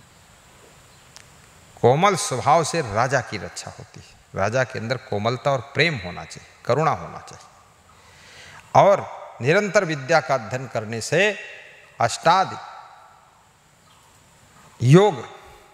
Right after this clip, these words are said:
के द्वारा विद्या की रक्षा होती है। आप विद्या कितनी ही याद किया हो, पढ़ा लिखा हो, लेकिन अगर दोबारा उसको repeat नहीं करोगे, आपकी विद्या समाप्त हो जाएगी, सब भूल जाएगी, पढ़ना लिखना व्यर्थ हो जाएगा। और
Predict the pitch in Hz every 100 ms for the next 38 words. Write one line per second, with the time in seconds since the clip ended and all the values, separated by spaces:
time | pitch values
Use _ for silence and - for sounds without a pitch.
0 | _ _ _ 151 143 135 143 135 98 -
1 | - 110 110 117 107 143 143 190 120 -
2 | - - - - - - _ _ _ _
3 | - - - _ _ - 120 143 - -
4 | 107 117 110 120 156 - 127 147 165 156
5 | 143 147 139 139 135 113 143 156 127 113
6 | 127 120 131 131 127 127 117 127 117 113
7 | 120 101 110 110 135 135 113 - 113 104
8 | 120 110 98 120 - 104 107 143 127 -
9 | - 104 92 104 131 - - - 131 107
10 | 95 - - 85 - 143 117 139 131 101
11 | 92 95 - 110 117 123 117 117 123 107
12 | 120 - 82 - - - _ _ - -
13 | - - - - - - - - - _
14 | - 139 160 123 - -